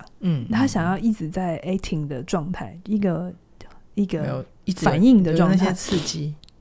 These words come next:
Speaker 2: 所以当你如果放慢速度的时候，他们会觉得没有刺激感。
Speaker 1: 嗯，嗯，嗯。
Speaker 2: 所以他就会觉得，嗯，那你就不是他的猎物。
Speaker 1: 嗯，嗯，嗯。
Speaker 2: 其，其实很多人格障碍的人，他们其实会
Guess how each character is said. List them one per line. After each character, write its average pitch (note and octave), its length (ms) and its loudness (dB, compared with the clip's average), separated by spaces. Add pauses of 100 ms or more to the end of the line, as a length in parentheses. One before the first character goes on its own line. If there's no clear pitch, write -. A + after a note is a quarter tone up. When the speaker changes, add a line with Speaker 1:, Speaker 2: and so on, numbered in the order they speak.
(300)
Speaker 2:
所 C4+ 160 6
以 C#4 200 6 (320)
当 D#4 300 6
你 G#3 140 8
如 F#3+ 180 6
果 G3+ 140 8 (160)
放 A3+ 200 6
慢 G3+ 220 8
速 F#3 300 0
度 F3 200 0
的 D#3 140 -2
时 - 140 -2
候， E3+ 60 2
他 G3+ 120 2
们 G#3 100 8
会 G#3 120 8
觉 F#3+ 80 2
得 D#3+ 60 4
没 E3+ 100 4
有 F#3+ 100 2
刺 - 220 -4
激 D#3 220 -8
感。 - 180 -8 (120)
Speaker 1:
嗯， F3+ 280 4
嗯， - 20 -6 (120)
嗯。 D#3+ 80 -6
Speaker 2:
所 B3+ 120 2
以 C4 80 2 (440)
他 - 140 0
就 D4 120 6
会 C#4 100 6
觉 E3 200 2
得， D3+ 100 -4
嗯， B3+ 200 6
那 C4 120 6
你 G3+ 80 8
就 D3+ 100 2
不 F3 140 0
是 E3 140 -2
他 E3+ 100 0
的 E3 80 -2
猎 E3 220 2
物。 D#3+ 200 -2 (220)
Speaker 1:
嗯， G#3 240 0
嗯， D3+ 80 -2 (160)
嗯。 C#3+ 100 -6
Speaker 2:
其， A#3+ 140 0
其 F3 180 -2
实 C#4 220 2
很 E3+ 240 4
多 A3 340 6 (320)
人 F#3 320 4
格 G3+ 160 6
障 G3 240 2
碍 G3 200 2
的 D#3 200 -2
人， C#3+ 320 -4
他 G3+ 200 -2
们 G#3 220 6
其 F#3 160 -4
实 F#3+ 200 2
会 B3 240 2